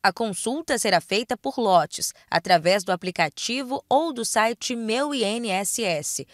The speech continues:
sem precisar de login e senha, apenas informando o C P F. O chamado B P C é a garantia de um salário mínimo mensal ao idoso com sessenta e cinco anos ou mais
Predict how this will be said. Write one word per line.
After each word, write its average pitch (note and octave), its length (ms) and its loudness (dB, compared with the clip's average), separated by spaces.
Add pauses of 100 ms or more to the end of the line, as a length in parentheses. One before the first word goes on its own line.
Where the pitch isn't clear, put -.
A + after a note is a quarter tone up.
(140)
sem D#4+ 320 -4
precisar F#3 500 2
de F3+ 100 -4
login F3 440 -4
e D#4 100 -2
senha, G3+ 440 -2 (320)
apenas A#3+ 580 0
informando A3+ 760 -2
o B3 140 -2
C - 160 -2
P B3+ 140 -2
F. G3 440 0 (320)
O E4+ 80 -4
chamado A3 520 2
B E3 140 0
P A#3 200 2
C B3 320 0 (220)
é G3 100 4
a F#3+ 60 6
garantia A#3 760 0
de E3+ 180 -4
um F#4 120 -8
salário G3+ 360 2
mínimo E3+ 300 -4
mensal A3 560 2
ao F3+ 140 2
idoso G3+ 480 -2
com A#3+ 200 -6
sessenta C#4 540 -2
e G3 80 0
cinco F3+ 320 -4
anos E3 400 0
ou C4+ 140 2
mais A#3+ 340 0